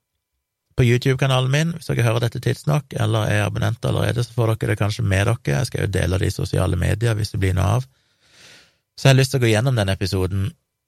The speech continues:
og kommentere den underveis. Kommer sikkert ikke til å vise alt, kanskje. Jeg må sikkert spole litt, så det ikke blir alt for langt, men viktige ting der kommer jeg til å kommentere litt på, eh,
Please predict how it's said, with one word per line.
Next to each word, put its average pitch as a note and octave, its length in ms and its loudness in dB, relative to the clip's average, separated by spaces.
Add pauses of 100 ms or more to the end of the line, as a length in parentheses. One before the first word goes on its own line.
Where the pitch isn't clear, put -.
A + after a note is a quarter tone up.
(120)
og G#2+ 160 2
kommentere G#2+ 520 2
den G2 200 -2
underveis. F#2 720 -2 (400)
Kommer G2+ 120 0
sikkert F#2 200 0
ikke F#2+ 80 -4
til F#2+ 80 2
å F2 40 0
vise F2 240 -2
alt, D#2+ 240 -4
kanskje. - 200 -4
Jeg - 80 -4
må - 80 -4
sikkert - 200 -4
spole G2 320 0
litt, G2+ 180 -2
så - 60 -16
det G#2 100 -4
ikke A2 100 -4
blir G2+ 120 0
alt G2+ 120 -4
for A2 120 -2
langt, B2+ 320 0
men G2+ 200 0 (1300)
viktige B2+ 400 2
ting A2 200 2
der F#2+ 200 2
kommer F#2 200 -2
jeg F2 140 -2
til F2 100 0
å - 280 -4
kommentere F#2+ 480 -2
litt - 300 -6 (140)
på, F#2 140 -2 (220)
eh, F#2 240 -2